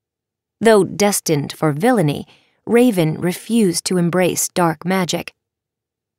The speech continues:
But in the past, when she'd tried her hand at good magic, the spells had almost always backfired. Her magic skills had improved slightly in recent months,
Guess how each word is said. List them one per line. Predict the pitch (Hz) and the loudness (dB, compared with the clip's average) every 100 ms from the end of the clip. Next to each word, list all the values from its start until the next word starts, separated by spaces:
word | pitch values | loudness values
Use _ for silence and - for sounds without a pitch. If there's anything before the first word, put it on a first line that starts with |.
| _ - | _ -4
But | 190 - | 0 0
in | 170 160 | 0 0
the | 147 | 0
past, | - 247 185 - - - - - | 0 0 0 -4 -10 -16 -16 0
when | 185 170 | 2 2
she'd | - 160 | 0 -2
tried | - 190 170 160 | 0 2 2 2
her | 156 | -2
hand | 147 170 151 | 0 0 2
at | 143 - | 0 -2
good | 277 302 | 0 2
magic, | 196 135 131 143 - - - _ _ | 2 0 -2 -4 -8 -20 -20 _ _
the | 196 | -2
spells | - - 285 190 - - | -2 0 2 2 0 -4
had | 196 - _ | -4 -4 _
almost | 226 233 208 190 - - | 0 4 4 2 -4 -2
always | 247 262 170 147 - - | 2 2 0 -4 -6 -4
backfired. | 208 208 - 175 160 160 - _ _ _ _ _ _ - | -2 -2 0 0 2 -2 -8 _ _ _ _ _ _ 2
Her | 196 | 4
magic | 202 214 170 - | 6 4 0 -4
skills | - 151 92 - | -2 -2 -2 -4
had | 185 | -2
improved | 175 160 - 220 156 - | -2 -2 0 2 0 -4
slightly | - - 269 262 147 135 | -6 0 2 2 0 2
in | 151 160 | 2 2
recent | 190 175 156 | 0 0 -2
months, | - 220 160 - | 2 2 2 -4